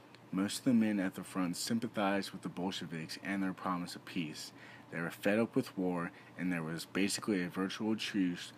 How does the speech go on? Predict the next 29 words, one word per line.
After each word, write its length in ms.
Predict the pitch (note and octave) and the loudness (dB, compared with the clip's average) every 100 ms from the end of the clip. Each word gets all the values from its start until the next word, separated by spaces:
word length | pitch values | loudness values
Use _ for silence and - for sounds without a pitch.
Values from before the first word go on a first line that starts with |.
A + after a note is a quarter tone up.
| - - | -14 -2
between 360 | F#2+ - E2+ | -2 2 0
the 60 | E2+ | 0
Ger-, 200 | - F2+ | 0 0
Russians 520 | F2+ F#2 - G2+ F#2+ - | 2 0 2 0 0 0
and 100 | F#2 | 0
the 60 | |
Germans, 540 | F2 E2+ D2+ C#2+ D2 - - - - | 0 -2 -2 -6 -10 -14 -18 -18 -12
but 120 | F2 | -6
the 60 | F2 | 0
women 360 | F2+ G2 G2+ | 4 6 4
kept 280 | F#2+ G2 F#2 | 2 -2 0
on 200 | F2+ F2 | -2 -2
fighting. 440 | - E2 D2+ C#2+ D2+ - - - | 0 -2 -2 -6 -10 -16 -16 -8
In 80 | E2+ | -8
fact, 520 | - G#2 F2+ D#2+ - - - - - - | 2 4 4 2 -10 -18 -18 -18 -16 0
they 100 | F#2 | 2
were 140 | F2+ | 2
the 140 | D#2+ - | 0 0
only 220 | G#2 A#2+ | 4 4
battalion 580 | A#2 - F#2+ F#2 F#2 F2 | 2 0 2 4 4 2
that 160 | D#2+ | -2
continued 440 | F2 F2 G2+ G2+ G2+ | -2 -2 0 0 0
to 60 | |
fight 380 | G2+ - F2 - | -4 -2 -2 -2
when 140 | E2 E2 | -4 -2
no 160 | F2 | -2
other 140 | F2 E2+ | -2 -2
regiment 480 | F2+ D#2+ E2+ C#2+ | -4 -4 -4 -4
was. 440 | D#2+ D2+ C#2+ - | -2 -2 -2 -8